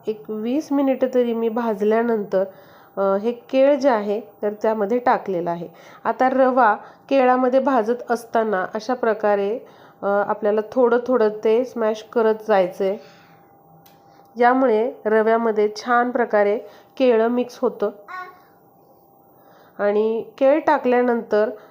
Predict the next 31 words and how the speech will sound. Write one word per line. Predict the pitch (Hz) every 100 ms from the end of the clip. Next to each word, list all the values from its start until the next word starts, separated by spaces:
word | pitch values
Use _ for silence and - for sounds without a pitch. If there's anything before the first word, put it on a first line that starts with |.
| -
आपल्याला | 208 220 220 220
पुन्हा | 220 240 208 220 220
एक | 220 220
दहा | 202 214 233 233 240 - _ -
मिनिटं | 220 214 208 208 208 - -
हे | 214
चांगलं | 214 226 214 220
परतून | 247 208 196 233 240
घ्यायचं | 254 202 202
आहे. | 196 185 180 - - - - -
केळ | 277 294
अगदी | 285 226 220
आधीच | 277 254 226 277 277
टाकायचं | 269 233 214 214 220
नाही, | 208 208
यामुळे | 214 208 214 214 220
अगदी | 220 208 202
ते | 226 254
काळं | 254 240 220 226
पडतं. | 240 214 208 202 - - _ _ _ _ _ _ _ _
एक | 208 208
पंधरा | - 240 233 247
वीस | 269 269 262
मिनिटं | 254 247 240
आपण | 220 220 226 233
रवा | 226 226 214 226
भाजल्यानंतर | 220 220 202 208 220 240 269 285 269 233 - 208
मग | 190 214 233
केळ | 262 - 285 240
आपल्याला | 226 226 202 214
यामध्ये | 220 208 208 202 214 311